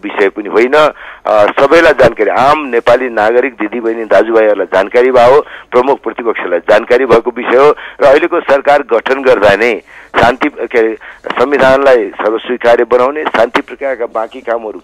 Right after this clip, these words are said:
पुरा गर्ने, अ, अ, नेपाल, अ, को आर्थिक समृद्धिका लागि केही आ-, आधारहरू त-, निर्माण गर्ने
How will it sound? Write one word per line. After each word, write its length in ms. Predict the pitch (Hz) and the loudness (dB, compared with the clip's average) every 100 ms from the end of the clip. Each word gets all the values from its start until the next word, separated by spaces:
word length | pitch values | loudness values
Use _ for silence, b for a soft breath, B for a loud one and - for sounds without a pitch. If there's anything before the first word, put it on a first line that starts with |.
| _ | _
पुरा 180 | 104 117 | 0 2
गर्ने, 440 | 123 127 143 139 B B B 80 | 2 0 -2 -6 B B B -4
अ, 100 | 95 98 98 95 64 - | 0 2 2 2 -4 -10
अ, 260 | - 87 101 | -6 -6 -6
नेपाल, 600 | 110 120 - 123 123 117 104 B B - | -8 -6 2 4 4 0 -10 B B -2
अ, 220 | 98 101 | 2 0
को 200 | - 107 | 0 -2
आर्थिक 480 | 98 90 117 139 120 | -2 -2 -4 -6 -10
समृद्धिका 600 | 120 127 127 131 123 110 | -10 -10 -10 -6 -4 -2
लागि 200 | 110 104 | -4 -6
केही 200 | 107 90 | -10 -8
आ-, 320 | 85 101 87 | -6 -6 -8
आधारहरू 480 | - 104 113 131 123 | -4 -4 0 0 0
त-, 220 | 113 - | -4 -12
निर्माण 580 | 98 90 107 117 117 110 | -12 -12 -10 -6 -4 -6
गर्ने 220 | 104 95 | -6 -10